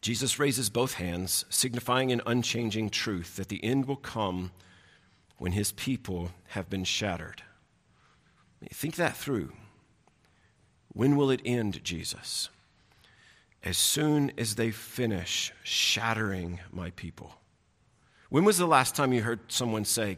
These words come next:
"God is going to bless you," right after he breaks and shatters you?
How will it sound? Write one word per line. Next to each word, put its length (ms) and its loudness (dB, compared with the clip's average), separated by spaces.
"God 180 0
is 140 0
going 220 2
to 60 0
bless 440 0
you," 160 -6
right 200 0
after 300 2
he 140 -6
breaks 500 -6
and 100 -10
shatters 720 -6
you? 60 -20